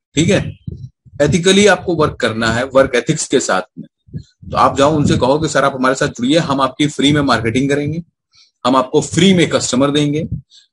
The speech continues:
हम आपको free में बहुत सारे benefits देंगे।" तो आपसे लोग जुड़ेंगे, बड़े-बड़े व्यापारी जुड़ जाएंगे ना। बड़े-बड़े व्यापारी,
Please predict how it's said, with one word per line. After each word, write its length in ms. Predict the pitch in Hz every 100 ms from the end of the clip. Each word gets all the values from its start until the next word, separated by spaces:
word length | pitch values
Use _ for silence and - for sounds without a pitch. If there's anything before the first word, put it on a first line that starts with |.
| 110
हम 100 | 135
आपको 280 | 139 - 156
free 420 | - - 214 233
में 200 | 151 - -
बहुत 300 | 135 147 147
सारे 200 | 139 139
benefits 480 | 120 113 104 101 -
देंगे।" 240 | 92 92
तो 120 | 135
आपसे 500 | 131 139 - - 175
लोग 260 | 160 170 156
जुड़ेंगे, 380 | 156 156 98 - _
बड़े-बड़े 320 | - 139 156 170
व्यापारी 360 | 139 139 156
जुड़ 140 | 160 151
जाएंगे 240 | 156 160
ना। 120 | 185
बड़े-बड़े 340 | 151 131 147 156
व्यापारी, 540 | 131 - 127 180 196